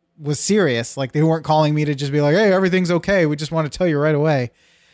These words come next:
Uh, that's not how the, <laughs> how the world works. So I call them back, and they say, "Your, everything is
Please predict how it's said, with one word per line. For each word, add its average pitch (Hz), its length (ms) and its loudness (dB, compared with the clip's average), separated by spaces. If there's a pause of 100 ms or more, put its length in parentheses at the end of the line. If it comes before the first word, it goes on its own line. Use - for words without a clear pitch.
(200)
Uh, 135 360 0
that's 131 180 -6
not 180 100 -2
how 156 160 -2
the, 147 120 -4
<laughs> 147 200 -4
how 165 80 0
the 147 100 -2
world 143 300 -2
works. 127 360 -12 (380)
So 151 540 0
I 147 80 -8
call 170 200 0
them 151 140 -2
back, 135 260 0
and 139 100 -6
they 131 80 -2
say, 123 460 -4 (960)
"Your, 147 1000 0 (300)
everything 170 760 0
is 147 320 -2